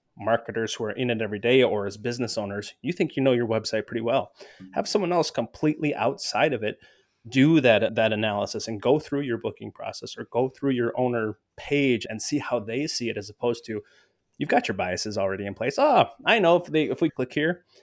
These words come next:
you know where those clicks are, but does someone else know where those clicks are? I, that's the other reason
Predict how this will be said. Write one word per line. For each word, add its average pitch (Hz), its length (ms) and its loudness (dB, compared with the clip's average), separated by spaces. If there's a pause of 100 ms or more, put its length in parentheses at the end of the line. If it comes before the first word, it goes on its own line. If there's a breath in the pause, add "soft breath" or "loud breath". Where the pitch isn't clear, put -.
(280 soft breath)
you 160 140 4
know 302 100 4
where 104 140 4
those 101 180 -2
clicks - 300 -8
are, 113 200 -2
but 135 320 -6
does 120 160 -4
someone 135 320 0
else 127 240 -4
know 117 80 -2
where 101 120 -2
those 90 200 -8
clicks - 340 -16
are? - 240 -12
I, 107 140 -8 (200)
that's - 440 -12
the 151 120 8
other 147 160 8
reason 131 420 2